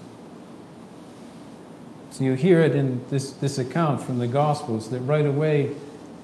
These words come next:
as soon as Jesus goes to be with Zacchaeus and to eat with him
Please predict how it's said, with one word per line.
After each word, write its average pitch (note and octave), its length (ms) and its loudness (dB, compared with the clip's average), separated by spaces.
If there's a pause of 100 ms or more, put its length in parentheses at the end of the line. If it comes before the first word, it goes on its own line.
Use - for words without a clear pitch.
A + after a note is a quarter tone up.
as B2 120 -4
soon F3 200 6
as D#3 100 4
Jesus D#3 400 4
goes D3+ 320 4
to C3 80 0
be E3+ 220 4
with E3 180 6
Zacchaeus C3+ 720 0 (640)
and B2+ 140 -2
to B2 140 -4
eat F3+ 200 4
with C3+ 220 2
him A#2+ 520 0